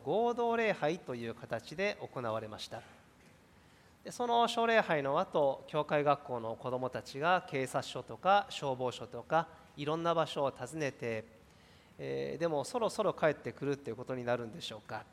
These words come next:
で、もう一つ改めて皆様の祈りのうちに覚えていただきたいことは、これもやはり週報に記されていることですが、えー、アイヌワザ羊飼い、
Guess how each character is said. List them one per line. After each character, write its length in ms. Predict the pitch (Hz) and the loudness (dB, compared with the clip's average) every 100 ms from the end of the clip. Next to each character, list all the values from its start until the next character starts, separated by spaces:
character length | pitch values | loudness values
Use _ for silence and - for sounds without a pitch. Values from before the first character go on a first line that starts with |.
| - - - - - - _ - - - - - - - - - | -20 -20 -20 -20 -20 -20 _ -20 -20 -20 -20 -20 -20 -20 -14 -6
で、 80 | |
も 140 | 202 302 | -2 -2
う 20 | |
一 180 | - 359 | -2 -6
つ 160 | - | 2
改 360 | 214 226 226 285 | 6 6 6 2
め 100 | 262 | -2
て 580 | - 175 147 135 139 - | 0 4 6 6 4 0
皆 200 | 143 147 | -2 -2
様 300 | 147 127 113 | 0 -4 -4
の 300 | 131 202 214 - - - - | 2 2 0 -6 -20 -20 -8
祈 260 | 156 233 | -2 0
り 60 | 233 | 0
の 200 | 226 214 | 2 0
う 40 | |
ち 220 | 208 - | 0 -2
に 160 | 196 156 | 0 0
覚 340 | 143 127 147 | -2 0 4
え 60 | 135 | 2
て 100 | 127 | 0
い 60 | 117 | -6
た 120 | 127 | -4
だ 120 | 123 | -4
き 80 | - | -2
た 120 | 127 | -4
い 60 | 120 | -4
こ 140 | 113 | -8
と 100 | 113 | -4
は、 200 | 131 170 - - - - - - - - - - - - - - - | 0 0 -4 -20 -20 -20 -20 -20 -20 -20 -20 -20 -20 -20 -20 -20 -12
こ 140 | - | -4
れ 60 | 262 | 0
も 340 | 269 262 254 - | 4 6 4 0
や 120 | 175 | 0
は 120 | 214 | 2
り 280 | 180 143 123 | 2 -2 -6
週 260 | - 190 175 | -4 0 0
報 200 | - 123 | 0 -4
に 120 | 117 | -6
記 240 | - 143 | -6 -6
さ 140 | 139 151 | -2 0
れ 120 | 123 | 0
て 120 | 127 | -4
い 60 | 117 | -8
る 80 | |
こ 100 | 117 | -10
と 140 | 110 110 | -12 -12
で 80 | 110 | -12
す 180 | - | -10
が、 240 | 123 180 208 - - - - - - - - - - _ - - - - - | 0 0 0 -6 -20 -20 -20 -20 -20 -20 -20 -20 -20 _ -20 -20 -20 -20 -12
え 180 | 143 147 | -6 -4
ー、 40 | 143 | 0
ア 100 | 196 | 2
イ 40 | |
ヌ 80 | 233 | 4
ワ 140 | 226 | 4
ザ 180 | 202 196 | 6 4
羊 380 | - - 180 170 | 2 -6 -8 -4
飼 200 | - | 0
い、 60 | 131 | 0